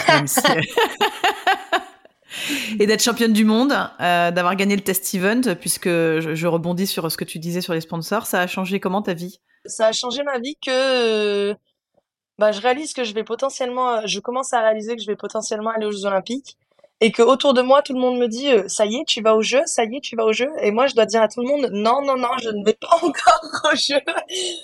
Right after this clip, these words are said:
Speaker 2: Donc, euh, c'est plus ça. Je sens que ça se rapproche. On sent que c'est dans pas longtemps, que j'ai de plus en plus de chance, et cetera.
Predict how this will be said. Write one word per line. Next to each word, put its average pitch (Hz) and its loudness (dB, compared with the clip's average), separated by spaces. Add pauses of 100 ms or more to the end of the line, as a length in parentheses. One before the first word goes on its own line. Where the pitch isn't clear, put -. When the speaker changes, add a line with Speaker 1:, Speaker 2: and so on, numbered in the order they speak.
(400)
Speaker 2:
Donc, 240 2
euh, 240 6
c'est 240 -2
plus 262 -8
ça. 208 2
Je 185 -4
sens 349 0
que 349 0
ça 277 4
se 262 -4
rapproche. 247 0
On 233 -6
sent 285 0 (100)
que 247 2
c'est 226 -8
dans 226 0
pas 240 2
longtemps, 240 0
que 208 0
j'ai 202 -8
de 208 -6
plus 233 -10
en 247 0
plus 240 -10
de 214 0
chance, 214 0
et 202 -4
cetera. 185 0